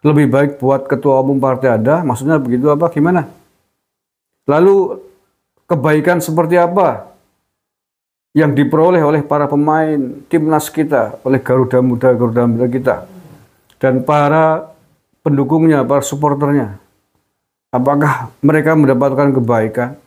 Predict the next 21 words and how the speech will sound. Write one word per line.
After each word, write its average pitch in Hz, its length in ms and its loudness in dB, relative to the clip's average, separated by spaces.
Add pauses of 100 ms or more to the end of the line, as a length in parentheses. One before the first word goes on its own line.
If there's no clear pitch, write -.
(1200)
atas 120 560 -4 (480)
tragedi 120 480 0
ini? 127 160 0 (2250)
Terus, 180 560 -2 (120)
para 170 240 2
U 185 80 2
M 190 240 0
K 185 80 2 (160)
M 190 160 2
itu 131 320 -4
yang 156 160 0
sudah 143 320 -2 (160)
produksi 156 720 0 (640)
berapa 139 400 2
ribu, 156 320 2
berapa 139 400 2
puluh 151 240 2
ribu 139 240 -2
produk 143 480 -4 (160)
untuk 143 240 -4
mempersiapkan 135 800 0